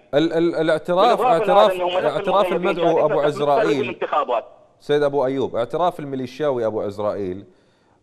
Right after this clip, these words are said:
Speaker 1: آه، ب-،
Speaker 2: نعم.
Speaker 1: بأنه، آه، من لا يوجد في سجن الناصرية قد تم تصفيته. كثير من المسؤولين
Speaker 2: زين.
Speaker 1: ومن، من السياسيين اعترفوا بجرائم وسرقات وفساد على الهواء مباشرة وما حد حاسب.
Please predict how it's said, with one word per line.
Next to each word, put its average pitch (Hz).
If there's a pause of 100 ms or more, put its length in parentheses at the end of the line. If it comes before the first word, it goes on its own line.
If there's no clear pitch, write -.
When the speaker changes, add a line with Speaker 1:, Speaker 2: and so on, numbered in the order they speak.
(100)
Speaker 1:
آه، 104
ب-، 120
Speaker 2:
نعم. 110
Speaker 1:
بأنه، 135
آه، 113 (180)
من 139
لا 151
يوجد 127
في -
سجن 113
الناصرية 113
قد 110
تم 117
تصفيته. 98 (840)
كثير 208
من 170
المسؤولين 123
Speaker 2:
زين. 117
Speaker 1:
ومن، 117
من 120
السياسيين 117
اعترفوا 160
بجرائم 123
وسرقات 117
وفساد 127
على 127
الهواء 127
مباشرة 110 (300)
وما 147
حد -
حاسب. 113